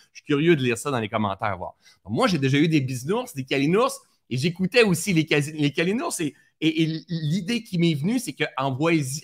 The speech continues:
envoyez-y de l'amour, en fait. Donc, de ton ventre, envoyez-y de l'amour. J'ai commencé à lui envoyer de l'amour comme ça. Je mettais pas mes mains comme ça, mais j'avais l'impression que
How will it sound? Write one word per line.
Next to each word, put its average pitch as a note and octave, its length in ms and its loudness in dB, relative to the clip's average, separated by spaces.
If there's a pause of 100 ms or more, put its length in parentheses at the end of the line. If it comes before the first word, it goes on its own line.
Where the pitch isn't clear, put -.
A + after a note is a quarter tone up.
envoyez-y F3 580 -2
de F3+ 140 -6
l'amour, F3 440 0
en C3 80 -4
fait. B2+ 200 -8 (680)
Donc, B2+ 240 0
de C3 80 2
ton C3 220 0
ventre, G3 280 6 (320)
envoyez-y C#3 440 2
de D#3 60 -2
l'amour. D#3 280 4
J'ai D3 80 -2
commencé C3+ 380 -2
à D#3+ 80 2
lui D3+ 80 2
envoyer C3+ 380 2
de C3 60 -2
l'amour C#3+ 520 2 (220)
comme C3 180 0
ça. F3+ 180 -4
Je F#3 80 -2
mettais D3 180 -2
pas - 120 -4
mes A3+ 140 0
mains F3 140 2
comme D3+ 160 0
ça, G#3+ 140 -4
mais E3 220 -2
j'avais D3 180 -4
l'impression E3+ 640 -2
que E3 320 0